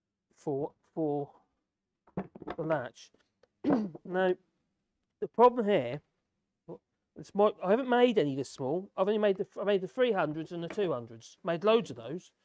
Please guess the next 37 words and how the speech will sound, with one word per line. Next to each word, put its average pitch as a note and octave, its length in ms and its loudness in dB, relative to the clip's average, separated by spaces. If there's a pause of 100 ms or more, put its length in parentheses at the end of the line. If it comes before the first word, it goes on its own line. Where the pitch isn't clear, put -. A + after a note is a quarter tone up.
(400)
This F3 100 -12
is F3 40 -16
the F#3 60 -4
first A3+ 340 -2
time F#3+ 120 -6
someone's F#3 200 -4
actually F#3 180 -4
asked F#3 240 -2
me D3 80 -6
to D3+ 80 -10
make E3 140 -6
a D#3 60 -8
one E3+ 180 -4
fifty. - 400 -8 (1120)
You C3+ 80 -10
know, D#3 160 -8 (420)
and, E3 380 -4
um, E3+ 280 -2 (760)
might F3+ 140 0
be E3+ 80 -6
a - 20 -8
silly D#3+ 260 -4
idea. D#3+ 280 -4 (840)
This G3+ 160 0
might F#3+ 180 2
have E3+ 120 -4
to E3 60 -14
be E3 60 -2
a D#3+ 60 0
lot D#3+ 160 -4
thinner B2 260 -6 (1700)
to, D3+ 280 -6
um, D3+ 320 -6 (480)
to D#3 120 -6
allow D3+ 220 -2
for - 160 -12
that. B2+ 200 -16